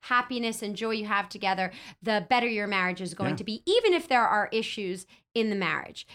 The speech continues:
Speaker 1: It
Speaker 2: Right.
Speaker 1: will kind of turn things to make, uh, to put it more positive
Speaker 2: Yeah,
Speaker 1: note.
Speaker 2: we, we like to ring the bell. And if
Speaker 1: Yeah.
Speaker 2: we, ri-, we ring the bell once, we'll, we'll try to ring it again. We won't walk away and say, "Okay, rang that bell.
Speaker 1: Right.
Speaker 2: Don't have to do anything
Speaker 1: Right,
Speaker 2: else."
Speaker 1: that's operant condition. Right, all,
Speaker 2: Yeah.
Speaker 1: all,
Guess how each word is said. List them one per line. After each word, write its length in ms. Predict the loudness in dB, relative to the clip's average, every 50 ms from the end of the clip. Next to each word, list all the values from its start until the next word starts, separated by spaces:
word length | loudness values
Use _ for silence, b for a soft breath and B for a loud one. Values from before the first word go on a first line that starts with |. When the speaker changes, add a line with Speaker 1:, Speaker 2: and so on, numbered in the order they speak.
| B B
Speaker 1:
It 80 | 0 2
Speaker 2:
Right. 80 | 2 2
Speaker 1:
will 220 | 0 0 0 -4
kind 300 | -4 0 2 2 2 2
of 120 | 0 -2
turn 340 | -4 -4 0 2 4 4 2
things 220 | 2 0 -4 -4 -4
to 100 | -4 -2
make, 300 | 0 0 -2 -4 -8 _ _ _ 0
uh, 240 | 2 4 4 2 0
to 120 | -2 -6
put 120 | -8 -6 -4
it 100 | -4 -2
more 280 | -2 -2 -2 -4 -6 -8
positive 520 | -4 0 2 2 2 2 -2 -8 -12 -8 -2
Speaker 2:
Yeah, 140 | 0 0 0
Speaker 1:
note. 120 | 0 0 2
Speaker 2:
we, 120 | 2 2
we 180 | 2 2 2 0
like 400 | 0 -2 -4 -2 0 0 0 0
to 100 | -2 -4
ring 180 | -2 -2 0 -2
the 60 | -2 -2
bell. 320 | -2 -2 -4 -6 -8 -14 _ _ _ _ _ -6
And 120 | -4 -2
if 60 | -2 0
Speaker 1:
Yeah. 120 | 0 2 2
Speaker 2:
we, 60 | 2 2
ri-, 80 | 2
we 140 | 0 -2 0 0
ring 180 | 2 2 2
the 80 | 2 4
bell 220 | 4 4 4 4
once, 440 | 6 4 4 4 4 2 0 -2 -4
we'll, 320 | -2 0 2 4 4 4
we'll 140 | 4 2 0
try 220 | 0 0 -2 -2 0
to 80 | 0
ring 180 | -2 -2 -2 -2
it 60 | -2
again. 280 | -2 0 0 0 0 0
We 120 | 0 0
won't 180 | 2 2 2 2
walk 300 | 4 4 4 2 2 2
away 240 | 2 4 4 4
and 120 | 2 0 0
say, 140 | 2 2 2
"Okay, 320 | 2 2 2 2 2 2
rang 240 | 4 2 2 2 2
that 240 | 2 2 2 2 2
bell. 120 | 2 4
Speaker 1:
Right. 140 | 4 4 2
Speaker 2:
Don't 140 | 0 0 0
have 140 | 0 -2
to 80 | -4 -6
do 160 | -4 -4 -2
anything 180 | -2 -4 -2 -2 0
Speaker 1:
Right, 80 | 2
Speaker 2:
else." 60 | 2
Speaker 1:
that's 140 | 2 4 4
operant 280 | 4 2 2 2 0 0
condition. 260 | 0 -2 -2 0 0
Right, 180 | 0 2 4 4
all, 140 | 4 4
Speaker 2:
Yeah. 160 | 4 2 2 4
Speaker 1:
all, 240 | 4 4 6 4 4